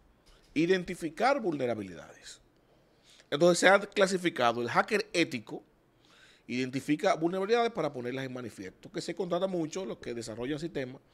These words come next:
para, bueno, un hacker, "Mira, me, hice este sistema, revísamelo". Por ejemplo, los sistemas operativos, Windows, Mac O S, contratan hackers. ¿Para qué? Para que identifiquen vulnerabilidades que tenga el sistema operativo para luego corregirlas. Antes de que un ha-,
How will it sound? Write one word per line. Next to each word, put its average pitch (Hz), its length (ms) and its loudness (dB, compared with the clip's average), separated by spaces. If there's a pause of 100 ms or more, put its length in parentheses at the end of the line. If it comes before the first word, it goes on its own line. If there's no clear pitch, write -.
(360)
para, 143 260 4
bueno, 196 240 4
un 190 80 -2
hacker, 185 280 2
"Mira, 165 220 -2
me, 135 160 -4 (320)
hice 160 200 -2
este 196 120 0
sistema, 185 480 0 (720)
revísamelo". 117 640 0
Por 160 160 2
ejemplo, 160 320 4 (320)
los 156 140 2
sistemas 214 280 4
operativos, 151 560 4 (180)
Windows, 123 680 0 (160)
Mac 127 300 0
O 120 120 0
S, - 160 -8
contratan 180 380 -4
hackers. 208 340 -6 (560)
¿Para 175 200 8
qué? 131 180 2 (300)
Para 139 240 6
que 151 420 0
identifiquen 143 720 0
vulnerabilidades 175 540 4
que 175 60 0
tenga 175 120 0
el 175 60 0
sistema 170 220 -4
operativo 165 360 -2
para 135 220 -2
luego 147 420 -4
corregirlas. 117 640 -8 (440)
Antes 202 420 10
de 175 100 4
que 175 120 4
un 175 200 0
ha-, - 80 -4